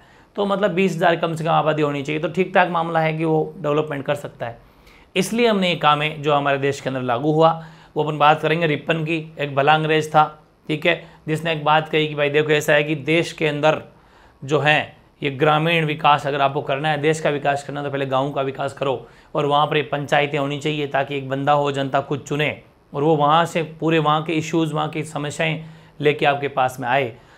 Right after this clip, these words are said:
तो फिर क्या हुआ, आपको पता है दो अक्टूबर की बात है, दो अक्टूबर फिफ्टी नाइन को पंडित जवाहरलाल नेहरू जी हमारे देश के प्राइम मिनिस्टर थे, वो,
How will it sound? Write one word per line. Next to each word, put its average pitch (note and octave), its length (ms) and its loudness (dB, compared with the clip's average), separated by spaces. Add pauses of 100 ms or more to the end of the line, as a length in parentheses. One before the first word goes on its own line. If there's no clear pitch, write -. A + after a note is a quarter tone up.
(160)
तो G3+ 100 4
फिर F#3+ 180 2
क्या F3+ 200 2
हुआ, D#3+ 180 6 (960)
आपको D3+ 240 2
पता D#3+ 180 2
है E3 80 4
दो D#3+ 180 4
अक्टूबर E3 340 0
की D#3 120 -4
बात D3 220 2
है, C#3+ 80 -4
दो D3 120 -2
अक्टूबर D3+ 240 -4
फिफ्टी C#3+ 240 -8
नाइन C#3+ 220 -2
को C3+ 140 -6 (580)
पंडित D#3+ 220 0
जवाहरलाल D#3+ 400 4
नेहरू D3+ 280 0
जी C#3+ 120 -2
हमारे D3+ 220 2
देश C#3 220 0
के D3 120 -6
प्राइम C#3 220 -4
मिनिस्टर D3 300 -8
थे, C3+ 180 -4 (460)
वो, F#3 440 4